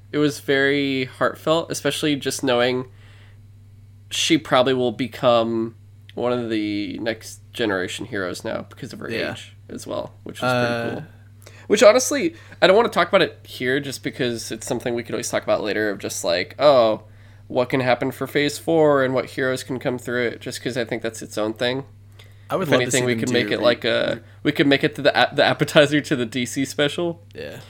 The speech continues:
Speaker 2: I'd
Speaker 1: 'Cause
Speaker 2: love
Speaker 1: actually
Speaker 2: to see Riri Williams, uh, Ironheart, replace Iron Man. They could do that.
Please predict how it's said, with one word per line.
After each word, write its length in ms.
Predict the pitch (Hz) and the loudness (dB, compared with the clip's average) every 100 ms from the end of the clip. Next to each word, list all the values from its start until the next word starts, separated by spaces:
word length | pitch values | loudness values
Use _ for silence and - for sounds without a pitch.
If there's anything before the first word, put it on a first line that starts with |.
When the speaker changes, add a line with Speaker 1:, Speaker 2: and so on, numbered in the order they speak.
| - | -6
Speaker 2:
I'd 80 | 135 | 2
Speaker 1:
'Cause 80 | 160 | 6
Speaker 2:
love 80 | 151 | 6
Speaker 1:
actually 320 | 170 214 165 | 6 4 4
Speaker 2:
to 60 | 123 | 2
see 300 | 123 117 - 101 | -2 -6 -10 -10
Riri 400 | 120 117 117 113 | -8 -6 -6 -6
Williams, 800 | 113 117 120 120 123 - - - - - | -8 -6 -6 -6 -4 -4 -6 -10 -14 -8
uh, 100 | - | -8
Ironheart, 600 | - 110 117 113 117 123 - - - - | -6 -6 -6 -2 -2 -2 -8 -20 -20 -12
replace 340 | 127 123 117 110 | -10 -6 -6 -6
Iron 240 | 107 110 | -8 -8
Man. 320 | 117 123 127 - - - - - | -6 -6 -8 -14 -20 -20 -20 -6
They 80 | 151 | -2
could 80 | 165 | -2
do 100 | 107 | -2
that. 260 | 92 - | -6 -8